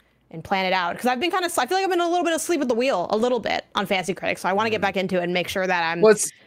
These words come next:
Speaker 1: not
Speaker 2: such a
Speaker 1: being
Speaker 2: big,
Speaker 1: killed by Blessing,
Speaker 2: such
Speaker 1: even
Speaker 2: a
Speaker 1: though
Speaker 2: big
Speaker 1: it's
Speaker 2: part of
Speaker 1: gonna
Speaker 2: it's
Speaker 1: be
Speaker 2: hanging off and waiting to see what happens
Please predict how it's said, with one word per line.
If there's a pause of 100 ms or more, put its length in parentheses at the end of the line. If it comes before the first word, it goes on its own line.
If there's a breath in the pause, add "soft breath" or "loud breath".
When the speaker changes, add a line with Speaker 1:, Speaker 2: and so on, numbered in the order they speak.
(240 soft breath)
Speaker 1:
not
Speaker 2:
such
a
Speaker 1:
being
Speaker 2:
big,
Speaker 1:
killed
by
Blessing,
Speaker 2:
such
Speaker 1:
even
Speaker 2:
a
Speaker 1:
though
Speaker 2:
big
Speaker 1:
it's
Speaker 2:
part
of
Speaker 1:
gonna
Speaker 2:
it's
Speaker 1:
be
Speaker 2:
hanging
off
and
waiting
to
see
what
happens